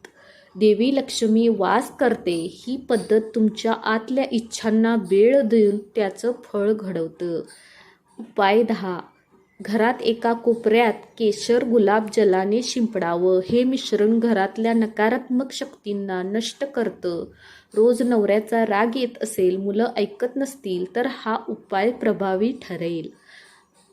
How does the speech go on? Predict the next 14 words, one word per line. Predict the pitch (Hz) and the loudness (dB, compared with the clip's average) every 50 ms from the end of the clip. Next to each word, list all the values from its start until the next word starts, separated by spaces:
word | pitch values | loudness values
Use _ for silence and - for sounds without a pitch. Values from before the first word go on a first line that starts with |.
| _ _ | _ _
उपाय | - 214 - - - 196 196 214 233 - - | -14 -12 -8 -2 0 0 0 0 0 -4 -6
अकरा, | 226 - - 196 185 190 190 185 | -10 -8 -6 -6 -4 -2 -2 -2
देवी | 185 185 233 233 226 202 220 254 269 | -4 -2 0 0 0 0 0 -2 -2
लक्ष्मीच्या | 262 262 262 - - 226 220 220 226 226 226 - 240 233 | -2 -4 -4 -4 -2 0 2 2 2 0 -2 -2 -4 -4
फोटोसमोर | 233 233 - - 202 202 - 220 247 240 - 277 269 247 240 226 190 185 | -4 -2 0 2 2 2 4 2 0 0 0 -2 0 0 2 2 0 0
स्त्रियांचा | 214 - - _ - 220 220 214 214 226 233 233 226 - 254 254 | -2 -6 -10 _ -2 0 2 2 2 2 2 0 0 0 0 0
रक्षामंत्राचा | 247 240 240 - - - - 220 233 233 247 226 214 220 190 196 208 208 208 - 233 233 226 226 - - | 0 -2 -4 -6 -12 -6 -4 -2 -2 0 0 0 0 0 0 0 0 -2 -2 -2 -2 -2 -2 -2 -2 0
जप | 196 214 214 208 - - - | 0 0 0 0 -6 -14 -8
करावा. | - 220 180 170 165 170 180 180 175 - - - - - _ _ _ _ - | -6 -6 -4 -4 -6 -6 -6 -8 -8 -10 -12 -14 -20 -20 _ _ _ _ -6
मंत्र, | 214 208 233 247 254 247 - - 196 190 - - - - _ _ _ _ | 0 2 2 2 2 0 0 0 0 0 0 -4 -10 -20 _ _ _ _
ओम | - 240 247 269 294 294 294 294 | 2 4 6 6 6 6 4 4
ही | - - - - 226 233 254 269 | 0 -4 -4 -2 0 2 2 0
श्री | 262 - - - - 254 233 233 254 277 320 - - - - _ _ _ - - - | -2 -4 -8 -6 -4 -2 -2 0 0 0 -2 -4 -6 -12 -20 _ _ _ -14 -6 0
सौ | 226 220 233 | 2 4 4